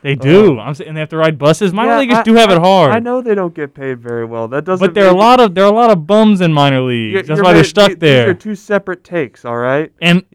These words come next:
Speaker 2: You're, you're
Speaker 1: I
Speaker 2: trying to
Speaker 1: have
Speaker 2: walk
Speaker 1: love
Speaker 2: back
Speaker 1: for,
Speaker 2: your
Speaker 1: no,
Speaker 2: original
Speaker 1: I'm not, I'm
Speaker 2: terrible
Speaker 1: not.
Speaker 2: take about
Speaker 1: I'm
Speaker 2: it
Speaker 1: n-,
Speaker 2: being
Speaker 1: I'm
Speaker 2: the
Speaker 1: not
Speaker 2: same
Speaker 1: trying to
Speaker 2: thing
Speaker 1: wa-
Speaker 2: as triple A soft-, or not rec league
Speaker 1: Uh,
Speaker 2: softball. You know what I mean?
Speaker 1: I was exaggerating for radio, Grayson.
Speaker 2: Oh,
Speaker 1: I'm not
Speaker 2: oh,
Speaker 1: walking
Speaker 2: good.
Speaker 1: back my take.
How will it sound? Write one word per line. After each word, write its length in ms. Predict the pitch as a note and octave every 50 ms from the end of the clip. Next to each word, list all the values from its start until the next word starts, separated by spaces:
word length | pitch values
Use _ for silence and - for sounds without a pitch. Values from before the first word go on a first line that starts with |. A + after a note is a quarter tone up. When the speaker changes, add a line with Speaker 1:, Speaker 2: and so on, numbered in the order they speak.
| _ _
Speaker 2:
You're, 200 | B2+ D3+ E3+ E3+
you're 100 | D#3+ E3
Speaker 1:
I 40 | E3+
Speaker 2:
trying 260 | E3 - G#3 F#3 F#3+
to 60 | F#3+ G3
Speaker 1:
have 100 | F#3+ E3
Speaker 2:
walk 100 | F3 F#3
Speaker 1:
love 140 | F3 F3+ G3
Speaker 2:
back 220 | F#3 F#3+ G3 -
Speaker 1:
for, 40 | G#3
Speaker 2:
your 120 | G3 E3+
Speaker 1:
no, 60 | D3+ C3+
Speaker 2:
original 180 | D#3+ F3+ A3+ C4+
Speaker 1:
I'm 140 | D4 C#4+
not, 200 | C#4 C#4+ D4 B3+
I'm 60 | D3+ D#3
Speaker 2:
terrible 120 | E3 F3
Speaker 1:
not. 260 | B3 C#4+ D4+ A3+ D#3+ F#3
Speaker 2:
take 240 | F3 F3 E3 D3+
about 160 | C#3+ C3+ E3+ F3
Speaker 1:
I'm 60 | F3+
Speaker 2:
it 20 | F#3
Speaker 1:
n-, 60 | -
Speaker 2:
being 140 | - C#3+ C#3+
Speaker 1:
I'm 120 | D3+ D#3+
Speaker 2:
the 40 | E3+
Speaker 1:
not 180 | F3+ G3 A#3 F#3
Speaker 2:
same 80 | D3
Speaker 1:
trying 120 | D3+ G#3 F#3+
to 60 | F#3
Speaker 2:
thing 80 | E3+ E3
Speaker 1:
wa- 80 | E3 D#3+
Speaker 2:
as 80 | - -
triple 320 | _ D3 C#3+ C#3 D3 C#3+
A 100 | C#3+ D3
soft-, 360 | C#3 - - C#3+ C3+ C3 B2+ _
or 220 | - B2 A#2+ A#2 A2+ A#2+
not 260 | D3 D#3+ D3 C3+ -
rec 240 | B2 B2 A#2+ A#2 -
league 160 | B2 A2 G#2+
Speaker 1:
Uh, 60 | C#3
Speaker 2:
softball. 360 | C3 A#2+ G#2+ G#2+ - - G#2+ A#2+
You 80 | D3
know 100 | D#3 C3+
what 100 | A2+ A2
I 60 | G#2+
mean? 220 | G#2 G#2+ G#2+ G#2+ G#2+
Speaker 1:
I 60 | C#3
was 160 | E3 E3+ E3+
exaggerating 640 | F3 D#3+ C#3+ C#3+ D#3+ D#3+ E3 E3 D#3 E3 E3 D#3 D#3
for 140 | D3 D3+ C#3
radio, 360 | C3+ D3 D3 C3+ C3+ B2+ B2+
Grayson. 440 | B2 B2 B2 A#2+ A#2 - - B2+ B2
Speaker 2:
Oh, 300 | B2+ B2 B2 A#2 A#2 A2 F#2+
Speaker 1:
I'm 100 | D3+ E3
not 180 | F3+ G3+ F#3+
Speaker 2:
oh, 20 | E3
Speaker 1:
walking 240 | F3+ F#3+ G3 F#3+ F#3+
Speaker 2:
good. 60 | F3
Speaker 1:
back 180 | F3+ F3+ F3 -
my 140 | F3+ E3+
take. 480 | D#3+ - - E3 E3+ F3+ G3+ - _